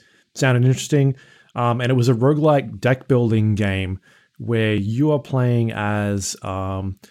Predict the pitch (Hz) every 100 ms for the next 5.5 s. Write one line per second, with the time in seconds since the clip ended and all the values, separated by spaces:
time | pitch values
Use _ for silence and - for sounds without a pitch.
0 | _ _ _ - 104 98 95 92 101 113
1 | - 113 113 117 113 110 98 92 - _
2 | _ _ _ - 110 113 113 101 110 127
3 | 135 135 127 120 117 104 113 - 113 101
4 | - - 120 - - 110 104 101 98 90
5 | 104 107 104 104 101